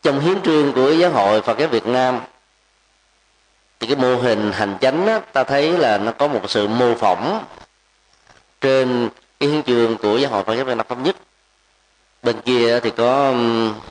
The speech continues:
viện Tăng Thống nỗ lực hoạt động Phật sự thực tế đó, rồi viện Hóa Đạo, thì bên phía Giáo hội Phật Việt Nam á, đổi danh xưng thành là Hội đồng Chứng minh và Hội đồng Trị sự.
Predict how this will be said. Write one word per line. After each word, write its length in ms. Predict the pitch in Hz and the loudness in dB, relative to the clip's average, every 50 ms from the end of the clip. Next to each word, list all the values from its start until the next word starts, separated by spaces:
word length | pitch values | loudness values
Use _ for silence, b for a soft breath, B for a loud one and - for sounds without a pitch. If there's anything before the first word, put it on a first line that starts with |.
| - - _ _ _ _ _ _ _ _ _ _ _ _ _ _ _ _ _ _ _ _ _ _ _ _ _ _ - | -20 -20 _ _ _ _ _ _ _ _ _ _ _ _ _ _ _ _ _ _ _ _ _ _ _ _ _ _ -10
viện 320 | 104 101 104 101 104 110 | -4 -2 -2 -2 -2 -2
Tăng 200 | 104 135 127 127 | -2 -2 -4 -2
Thống 300 | 113 113 143 180 214 233 - - - _ _ _ _ _ _ _ _ _ _ _ _ _ _ _ _ - | -2 -2 -2 -2 -2 -6 -10 -14 -20 _ _ _ _ _ _ _ _ _ _ _ _ _ _ _ _ -8
nỗ 180 | 98 101 113 143 | -4 0 0 0
lực 180 | 143 117 104 95 98 | 2 0 -2 0 0
hoạt 220 | 107 110 95 95 | 0 0 0 2
động 280 | 104 101 98 101 113 113 | 2 0 0 0 -2 -4
Phật 160 | 117 117 107 | -4 -4 -4
sự 460 | - - 104 104 107 110 120 135 135 120 | -2 -2 0 0 2 0 0 0 -2 -2
thực 220 | - 127 - _ - | -4 -6 -6 _ -2
tế 260 | 147 156 175 202 220 | 0 2 2 0 0
đó, 140 | 214 240 - 104 101 - _ _ _ _ - - | -2 -4 -4 -6 -10 -18 _ _ _ _ -6 -4
rồi 220 | 110 110 107 104 | -2 0 0 -2
viện 300 | 92 101 104 101 104 107 120 | -2 -2 -2 -2 -2 -2 -2
Hóa 140 | 143 165 156 | 0 0 0
Đạo, 340 | 117 98 90 92 104 107 92 - _ _ _ _ _ _ _ _ _ _ _ - | 2 0 0 0 -2 -4 -8 -14 _ _ _ _ _ _ _ _ _ _ _ -4
thì 120 | 120 113 | -2 -2
bên 240 | 107 113 127 123 120 | 0 2 0 0 0
phía 240 | - - 147 160 180 | -4 -2 0 2 2
Giáo 120 | 196 196 151 | 2 2 0
hội 100 | 127 110 | 0 -2
Phật 140 | 101 117 120 | -2 -4 -2
Việt 220 | 117 117 - - | -2 -4 -2 -2
Nam 280 | 120 120 117 117 117 127 | -2 0 0 -2 -2 -4
á, 80 | 135 - - - | -6 -6 -6 -2
đổi 200 | 101 104 123 131 | 0 0 2 2
danh 140 | 127 117 | 0 -2
xưng 320 | 110 - 127 120 110 110 104 | -2 -2 -2 -2 -2 -2 -4
thành 280 | 107 101 98 98 95 | -4 -4 -4 -2 -2
là 280 | 98 98 95 95 95 92 95 95 92 92 92 95 - - _ _ _ _ _ - | 0 0 2 2 0 0 -2 -4 -6 -6 -8 -12 -18 -20 _ _ _ _ _ -2
Hội 120 | - 104 107 | -2 0 2
đồng 260 | 107 101 98 95 92 - | 2 0 -2 -2 -6 -2
Chứng 180 | - 143 165 160 | -2 0 0 0
minh 120 | 147 131 120 - - _ _ _ _ - _ _ _ _ _ _ _ _ _ _ _ _ _ _ _ _ _ - | -2 -2 -4 -12 -18 _ _ _ _ -20 _ _ _ _ _ _ _ _ _ _ _ _ _ _ _ _ _ -6
và 140 | 107 104 98 | -2 -2 -2
Hội 180 | 87 98 101 98 | 0 -2 -2 -2
đồng 200 | 98 95 92 82 | -2 -4 -6 -6
Trị 100 | - 101 | -6 -6
sự. 240 | 92 - 92 85 90 | -4 -4 -4 -4 -6